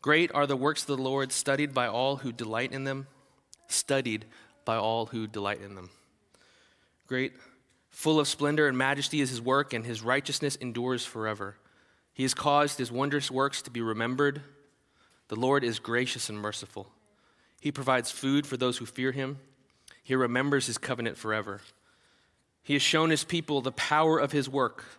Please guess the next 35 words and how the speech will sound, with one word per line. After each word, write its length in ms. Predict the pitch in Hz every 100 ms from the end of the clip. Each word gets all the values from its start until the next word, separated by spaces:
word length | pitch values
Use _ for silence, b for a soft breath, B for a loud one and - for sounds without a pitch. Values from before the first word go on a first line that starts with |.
| _ b b b b
in 140 | 127 127
giving 300 | 147 151 147
them 260 | 139 131 120
the 120 | 127
inheritance 560 | 117 - 135 135 135
of 80 | 127
the 100 | 117
nations. 500 | 120 113 107 101 - - b b b b b b _
The 80 | 127
works 260 | 143 151
of 60 | 160
his 120 | 135
hands 300 | 139 143 143
are 60 | 123
faithful 520 | - 143 139 - -
and 140 | 131
just. 440 | 127 117 107 - - _ b b b -
All 180 | 123
his 240 | 139 139 -
pre-, 340 | - - 151 143
uh, 280 | 123 113 104 -
all 180 | 117 131
his 160 | 131 127
precepts 480 | - 139 139 127 -
are 120 | 113
trustworthy. 640 | 110 - 117 - 107 104 101 _ b b b b b b
They 100 | 131
are 100 | 139
established 600 | 127 - 135 131 127 -
forever 420 | - 127 127 139
and 180 | 101 113
ever 240 | 117 113 110
to 80 |
be 120 | 120 120
performed 680 | - 110 131 135 139 139